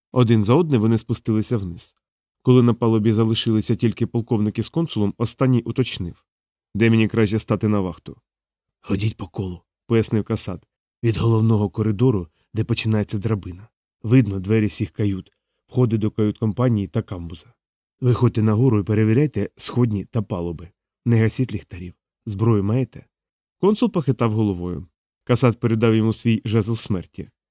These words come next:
"Він на вузькому радіусі. Пів метра у десятиметровій зоні враження. Користуйтеся ним тільки в тому випадку,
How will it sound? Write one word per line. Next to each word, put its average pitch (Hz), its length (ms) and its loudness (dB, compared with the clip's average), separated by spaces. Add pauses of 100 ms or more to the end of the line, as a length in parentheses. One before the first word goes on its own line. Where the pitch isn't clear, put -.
(400)
"Він 113 200 2
на 110 80 2
вузькому 113 420 0
радіусі. 85 500 -8 (540)
Пів 110 200 0
метра 117 380 2 (320)
у 123 60 0
десятиметровій 117 800 2
зоні 104 280 0
враження. 87 460 -10 (480)
Користуйтеся 113 680 0
ним 98 160 -2
тільки 131 300 -2
в 90 40 -8
тому 107 220 0
випадку, 104 440 -4